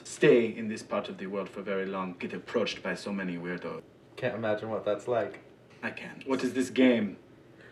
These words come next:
Speaker 2: It's called Five Car-
Speaker 1: I know it.
Speaker 2: Are you any good?
Speaker 1: Well, let's see how you do.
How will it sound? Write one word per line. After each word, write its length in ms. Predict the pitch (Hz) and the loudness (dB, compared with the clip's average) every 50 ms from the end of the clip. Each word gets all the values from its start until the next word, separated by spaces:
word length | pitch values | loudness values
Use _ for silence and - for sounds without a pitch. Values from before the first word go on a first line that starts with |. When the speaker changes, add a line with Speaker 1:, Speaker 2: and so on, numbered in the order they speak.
| - - - | -20 -10 -6
Speaker 2:
It's 140 | - - - | -6 0 6
called 340 | - 151 135 117 - - - | 10 12 12 12 10 8 8
Five 300 | - 139 139 143 139 - | 10 10 10 10 8 6
Car- 80 | - - - - - - - - - - - - - - | 0 -8 -12 -18 -20 -20 -20 -20 -20 -20 -20 -14 -8 -4
Speaker 1:
I 60 | 107 | -2
know 180 | 104 104 117 123 | 2 4 6 6
it. 80 | 147 - - - - - - - | 6 4 0 -6 -20 -20 -12 -8
Speaker 2:
Are 40 | 98 | -4
you 80 | 98 95 | -2 -2
any 140 | 92 92 90 | -2 -2 0
good? 340 | - 113 127 156 170 - - - - - - - - - - - - - | 4 6 8 8 6 4 0 -12 -18 -20 -20 -20 -20 -20 -20 -16 -10 -6
Speaker 1:
Well, 100 | 175 165 | -2 -2
let's 200 | 165 160 160 - | 0 -2 -2 -4
see 100 | - 175 | -6 -6
how 140 | 143 - 143 | -4 -2 -2
you 140 | 127 113 101 | -2 -2 -4
do. 220 | 87 90 85 78 | -6 -8 -10 -10